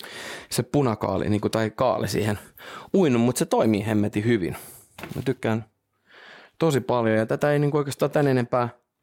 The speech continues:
edes silleen varsinaisesti työstetä, että mä leikkaan tän vaan ohkaiseksi tällä, tota, mun mandoliinilla.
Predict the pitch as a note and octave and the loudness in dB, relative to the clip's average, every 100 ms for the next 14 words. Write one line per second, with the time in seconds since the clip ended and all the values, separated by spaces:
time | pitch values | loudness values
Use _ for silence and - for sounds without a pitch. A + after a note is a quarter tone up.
0 | _ _ - - - - C3 - C#3 B2+ | _ _ -20 -20 -10 -2 0 0 0 2
1 | A#2+ A#2 C3 B2 B2 A2+ A#2+ G#2+ - - | 2 0 0 0 0 0 -2 -6 -10 -20
2 | - - - - E3 C#3 - A#2+ A#2+ A2+ | -20 -20 -20 -2 2 2 0 -2 -2 -2
3 | - A#2 - D3 C#3+ - G#2 C3 C3+ C3+ | -2 -4 0 0 0 -2 -2 -2 0 0
4 | D3 C3+ B2+ B2 - - - - _ _ | 0 0 -2 -2 -6 -12 -16 -20 _ _
5 | - - A#2+ A2+ A2+ A2+ G#2+ A2 - - | -14 -6 -2 0 0 -2 -2 -2 -4 -12
6 | - _ - A#2 - - E3 D#3 C#3 C3+ | -20 _ 0 0 0 0 2 2 2 4
7 | C3 C3 B2+ | 4 4 2